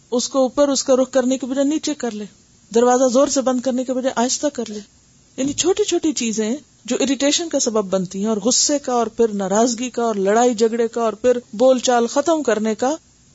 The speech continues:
جس میں اتنی زیادہ انرجی لگ جاتی ہے، اس کی بجائے ٹھنڈے دل سے بیٹھ کے کچھ چیزیں طے کر لیں، کچھ لیں اور کچھ دیں۔ اور یاد رکھیں کہ جب لینے دینے کا بھی معاملہ آتا نا،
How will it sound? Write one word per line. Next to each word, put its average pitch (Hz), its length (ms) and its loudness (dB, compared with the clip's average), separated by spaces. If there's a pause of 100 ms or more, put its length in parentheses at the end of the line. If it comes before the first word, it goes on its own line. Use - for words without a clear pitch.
(120)
جس 269 260 -2
میں 311 100 -4
اتنی 330 280 4
زیادہ 359 240 4
انرجی 233 420 2
لگ 208 80 2
جاتی 185 460 -2
ہے، 233 180 -2 (420)
اس - 220 0
کی 302 100 -2
بجائے 190 480 -2 (460)
ٹھنڈے 214 320 2
دل 190 180 -2
سے 185 140 -6
بیٹھ 160 320 -4
کے 220 160 0 (800)
کچھ 285 220 -4
چیزیں 214 300 0
طے 320 260 2
کر 277 120 -2
لیں، 262 160 -12 (500)
کچھ 233 280 -2
لیں 254 280 2 (460)
اور 190 140 0
کچھ 247 280 -2
دیں۔ 339 220 0 (1160)
اور 196 120 0
یاد 196 260 2
رکھیں 226 380 0 (840)
کہ 202 80 2
جب 196 180 2
لینے 202 300 2
دینے 247 240 2
کا 220 120 2
بھی 208 120 2
معاملہ 190 320 2
آتا 190 240 0
نا، 240 180 0